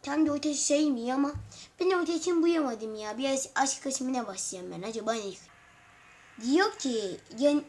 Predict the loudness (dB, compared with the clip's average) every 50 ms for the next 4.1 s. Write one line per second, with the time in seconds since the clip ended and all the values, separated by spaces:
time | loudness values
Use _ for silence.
0 | -6 -4 -2 0 0 0 0 0 2 4 6 6 6 6 4 4 4 4 2 2
1 | 0 -4 -4 -2 -2 0 0 0 0 0 0 0 -2 -6 -12 -20 -20 -20 -20 -20
2 | -20 -20 _ _ _ -2 2 2 2 4 4 4 4 4 4 4 4 4 4 4
3 | 4 4 4 2 2 2 2 2 2 2 2 0 0 -2 -4 -6 -8 -6 -6 -6
4 | -6 -6